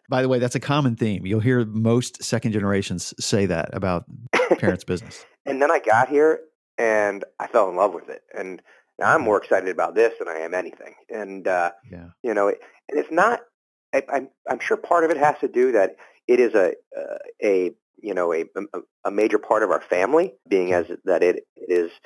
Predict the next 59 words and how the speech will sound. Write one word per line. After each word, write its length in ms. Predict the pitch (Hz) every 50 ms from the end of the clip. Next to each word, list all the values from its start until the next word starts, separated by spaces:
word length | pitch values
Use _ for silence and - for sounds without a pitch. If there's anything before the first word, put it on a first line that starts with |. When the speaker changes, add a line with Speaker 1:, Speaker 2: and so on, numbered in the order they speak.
| - _ -
Speaker 2:
you 60 | 90
know, 60 | 87 82
something 360 | - 107 101 - 107 90 87
that 160 | 85 80 - _ -
my 140 | 85 90 87
dad 280 | - - 87 87 90
has 140 | 92 87 -
worked 180 | 87 82 - -
so 160 | - 95 -
hard 160 | - 98 95 -
to 60 | 87
create 500 | - - - 82 80 82 85 90 101 - - _ - 90 - - -
and 180 | 95 95 85 -
build 240 | 82 82 92 101
over 160 | 104 110 127 143
the 80 | 139
years. 320 | 143 156 165 170 185 - - - - - - - - - -
I 60 | -
think 200 | 160 247 - -
part 220 | - - 117 139 208
of 60 | 185
it 120 | 107 87
is 100 | 87 82
this 180 | 95 98 - - _
industry 460 | - 113 - - - - - 92 92 95
is 120 | 80 76
just 260 | - - 107 - -
a 60 | - -
ton 200 | - - 117 107
of 80 | -
fun, 300 | - - 92 82 78 - - - - - -
<laughs> 240 | _ - - - -
and, 320 | 120 92 92 90 87 87 -
Speaker 1:
Yeah, 380 | 113 104 98 92 92 90 90 -
Speaker 2:
uh, 320 | - 101 90 85 80 71 -
Speaker 1:
yeah. 200 | - 90 87 87
Speaker 2:
it 120 | - -
really 200 | 120 131 143 160
has 200 | 147 135 147 123
a 40 | -
lot 240 | 104 101 95 98 101 -
to 60 | -
offer. 500 | - - 90 92 98 - - 87 85 - _ _ - - _ _ _ _ -
Uh, 100 | - - - - _ _ _ _ _ _ - - _
one 160 | - 131 151
of 60 | 180
the 60 | 196 -
coolest 320 | - - 156 156 151 -
things 180 | 160 139 120 117
I, 140 | 107 104 92 -
I've, 160 | 101 101 90 - -
I've 160 | 92 95 87
learned 380 | 92 98 98 98 101 95 90 - - _ _ _
w-, 200 | 101 98 92 - -
while 140 | 104 92 92
being 300 | - 95 92 95 92 85
here 180 | 87 85 85
is, 120 | 85 85 - -
has 140 | 107 98